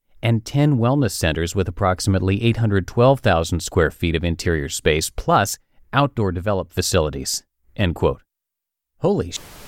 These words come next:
That sounds way more advanced than my rental house. As insurance for a continued string of good renters, all I've got is the fact that I have a very nice luxury house with low maintenance in a high-end neighborhood.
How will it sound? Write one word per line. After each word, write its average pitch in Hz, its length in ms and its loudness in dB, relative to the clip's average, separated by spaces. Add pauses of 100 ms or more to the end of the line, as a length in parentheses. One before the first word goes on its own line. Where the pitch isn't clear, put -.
(540)
That - 160 0
sounds 151 340 2
way 135 260 4
more 98 220 6
advanced 87 480 0
than 90 140 2
my 87 100 4
rental 104 320 4
house. 76 400 -6 (340)
As 139 200 -2
insurance 170 560 0
for 120 180 2
a 95 60 0
continued 120 500 2
string 113 340 2
of 80 120 -2
good 104 180 2
renters, 87 580 -2
all 135 220 4
I've 139 180 4
got 80 280 0
is 90 100 -6
the 92 80 -6
fact 104 300 0
that 95 100 -2
I 92 60 0
have 92 180 -2
a 87 60 -2
very 113 260 2
nice 101 300 -2
luxury 95 400 2
house 82 320 -4
with 87 120 -2
low 107 200 2
maintenance 98 500 0
in 87 80 -2
a 80 60 -2
high-end 98 360 0
neighborhood. 98 480 -2